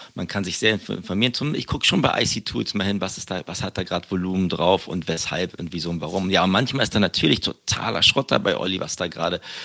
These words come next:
durch die Decke geht und dann ist das auch in zwei Tagen wieder weg und da hab, glaub ich, bin ich schon sehr, sehr viel weiter als noch vor einem Jahr, dass ich sage, jedes Projekt, das gerade ein bisschen Volumen hat,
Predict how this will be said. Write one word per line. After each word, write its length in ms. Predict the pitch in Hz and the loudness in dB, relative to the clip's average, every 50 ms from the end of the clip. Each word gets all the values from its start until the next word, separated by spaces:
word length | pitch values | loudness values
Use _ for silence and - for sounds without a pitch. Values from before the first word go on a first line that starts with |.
| - - | -12 -2
durch 180 | - - 90 95 | 0 0 0 0
die 120 | - 98 | -2 -2
Decke 260 | 85 95 - - 117 90 | -4 -4 -2 -2 -4 -2
geht 260 | 85 98 95 95 - | 0 0 0 0 0
und 140 | - 98 90 | -2 -2 -2
dann 100 | 90 87 | -2 -2
ist 140 | 85 - | -2 -4
das 100 | 98 - | -4 -4
auch 140 | - - - | -4 -4 -4
in 80 | 87 - | -4 -2
zwei 180 | - 87 90 | 0 -2 -2
Tagen 320 | - - - 85 90 85 82 - - - - - - _ | -2 -2 -4 -2 -2 -4 -4 -6 -12 -14 -16 -16 -10 _
wieder 200 | 87 82 78 87 | -2 -2 2 2
weg 160 | 120 123 - | 2 2 2
und 140 | 107 98 85 | -2 -2 0
da 100 | 80 78 - - _ _ _ _ _ - | 0 0 -2 -4 _ _ _ _ _ -14
hab, 180 | - - - - | -14 -14 -4 0
glaub 160 | 110 104 98 | 0 2 2
ich, 100 | 98 - | 0 0
bin 100 | - 90 95 | 0 0 2
ich 80 | - | 2
schon 200 | - 101 92 82 - - - - - | 2 2 2 0 -2 -8 -16 -20 -16
sehr, 300 | - - 92 113 117 123 | -8 0 4 6 6 6
sehr 140 | 104 113 101 | 6 4 2
viel 180 | - - 98 87 | 2 0 2 4
weiter 240 | 92 101 101 90 92 | 4 4 4 2 0
als 120 | - - | 0 0
noch 100 | 95 - | -2 0
vor 120 | - 87 | 0 0
einem 80 | 80 82 | 0 2
Jahr, 160 | 87 92 104 | 2 2 2
dass 120 | - 80 80 | 0 -2 -6
ich 100 | 78 - | -6 -4
sage, 240 | 80 80 92 82 | -4 -4 -4 -4
jedes 280 | 82 85 85 90 92 - | -4 -6 -6 -6 -6 -8
Projekt, 280 | - - 92 87 - - | -4 -4 -4 -4 -4 -8
das 100 | - - | -10 -4
gerade 180 | - 87 82 | -4 -2 -2
ein 60 | 85 | -2
bisschen 200 | 78 - - 85 | -4 -4 -4 -4
Volumen 300 | 78 82 85 92 90 82 | -4 -2 -2 -2 -2 -2
hat, 160 | 82 82 - | -4 -6 -8